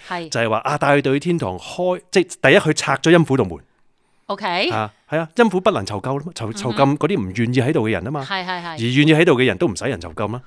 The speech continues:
Speaker 1: 嗯哼。
Speaker 2: 啊，佢企喺天主面前都受苦嘅。
Speaker 1: 係。
Speaker 2: 啊，咁同埋，即係你了解咗呢樣嘢呢，咁佢拆咗嗰道門意思，即係形式上呢，就係象徵咗就係話，呃，所有願意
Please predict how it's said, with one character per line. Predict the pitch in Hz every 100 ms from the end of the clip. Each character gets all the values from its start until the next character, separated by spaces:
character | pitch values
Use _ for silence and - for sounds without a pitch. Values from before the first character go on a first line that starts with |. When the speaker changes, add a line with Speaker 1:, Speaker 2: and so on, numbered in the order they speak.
| -
Speaker 1:
嗯 | 208
哼。 | 214 277 -
Speaker 2:
啊， | 95 -
佢 | 135 139
企 | 156
喺 | - 151
天 | 185
主 | 170
面 | 156
前 | 104 92
都 | 147
受 | 104
苦 | 87 92 98
嘅。 | - -
Speaker 1:
係。 | 196 175 143 _
Speaker 2:
啊， | - - _ _ _ _
咁 | 175
同 | 156
埋， | 110 104 - _ _ _
即 | -
係 | 175
你 | 143 156
了 | 160
解 | 117
咗 | 151
呢 | 165
樣 | 147
嘢 | 104
呢， | 123
咁 | 131 165
佢 | 160
拆 | 143 - 143
咗 | 175 180
嗰 |
道 | 151
門 | 98
意 | 110
思， | 131
即 | 160 156 -
係 | 165 -
形 | 117 92 98 104
式 | 113
上 | - 107
呢， | 143
就 | 123
係 | 98
象 | 104 101
徵 | 151
咗 | 131 120
就 | 104
係 | 92
話， | 92 - - - - _ _ _
呃， | - 104 - _ _ -
所 | - 98 170
有 | 131 113 - _ _
願 | 131 117 113 117 107
意 | 117 117 113